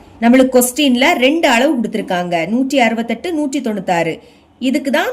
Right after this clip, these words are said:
மீப்பெரு பொது காரணி கண்டுபிடிக்க போறோம். முதல்ல எழுதிக்கலாம், நூற்றி அறுபத்தி எட்டு மற்றும் நூற்றி தொண்ணூத்தி ஆறு.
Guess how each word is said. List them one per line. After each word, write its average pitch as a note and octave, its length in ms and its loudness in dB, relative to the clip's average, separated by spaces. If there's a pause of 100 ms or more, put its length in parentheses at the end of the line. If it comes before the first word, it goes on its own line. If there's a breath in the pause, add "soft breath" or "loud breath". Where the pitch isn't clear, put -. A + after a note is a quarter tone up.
மீப்பெரு D4 360 2
பொது B3 240 -4
காரணி A3+ 300 -4
கண்டுபிடிக்க G3 520 -4
போறோம். E3 240 -6 (120)
முதல்ல A3+ 220 -4
எழுதிக்கலாம், A#3 680 -4 (400 soft breath)
நூற்றி C#4 600 -2 (100)
அறுபத்தி A3+ 680 -4
எட்டு - 440 -8 (140)
மற்றும் G#3+ 600 -6 (2000)
நூற்றி C4+ 720 0
தொண்ணூத்தி A3+ 520 0
ஆறு. E3 420 -2